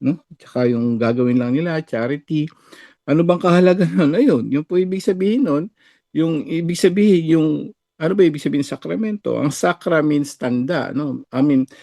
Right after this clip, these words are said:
sacra means, uh, sacred, no? Or banal. Ang mento means tanda.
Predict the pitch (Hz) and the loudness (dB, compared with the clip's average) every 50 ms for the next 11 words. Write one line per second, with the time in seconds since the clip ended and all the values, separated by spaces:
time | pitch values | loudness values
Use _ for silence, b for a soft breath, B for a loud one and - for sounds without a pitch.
0 | B B - - 160 160 - 165 160 160 156 147 135 - - - 147 110 95 139 | B B -4 -4 -4 -4 -2 -2 -2 0 0 -2 -2 -4 -2 0 0 0 0 -2
1 | - - 170 165 - - 151 139 117 107 - - - 139 180 185 175 - 123 123 | 0 0 -2 -2 0 0 0 2 2 0 -4 -2 0 0 0 0 -2 -4 -2 -2
2 | 123 120 120 120 113 123 127 135 170 175 151 123 110 - - - 127 127 139 160 | -2 -2 -2 -2 -2 0 0 0 2 2 0 0 -2 -4 -8 -4 0 0 0 0
3 | 175 185 185 - 151 143 139 139 139 139 - - 131 120 123 127 135 160 160 123 | 0 -2 -4 -4 -4 -2 0 0 -2 -2 -6 -6 -4 -2 -2 -2 -2 0 -2 -2
4 | - | -4